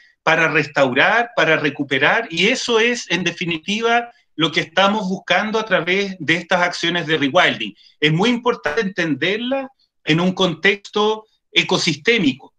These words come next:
¿ya? Y no, eh, solo de la óptica de una especie en particular o aislada. Así que tenemos que entender esto desde, desde un contexto,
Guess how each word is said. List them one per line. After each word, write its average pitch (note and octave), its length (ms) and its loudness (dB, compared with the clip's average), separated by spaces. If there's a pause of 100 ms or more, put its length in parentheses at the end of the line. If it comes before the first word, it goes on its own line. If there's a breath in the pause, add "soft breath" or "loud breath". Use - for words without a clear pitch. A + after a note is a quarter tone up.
(100)
¿ya? D3 340 0 (220 loud breath)
Y D3+ 140 0
no, A#3 500 0 (480)
eh, C#3+ 300 2
solo G3+ 340 2
de F#3+ 140 2
la D#3+ 180 4
óptica G3+ 540 0
de C#3+ 160 0
una A3 200 0
especie G#3+ 460 -2
en G#3 80 -6
particular F#3+ 800 -2
o E3 80 0
aislada. C#3+ 480 0
Así C3+ 240 -8
que E3+ 160 -4 (240 loud breath)
tenemos F#3 340 2
que G3 100 0
entender E3+ 680 -2
esto G3 440 -2
desde, D#3 500 -4
desde G#3 440 0
un G3+ 80 -2
contexto, F#3+ 800 -4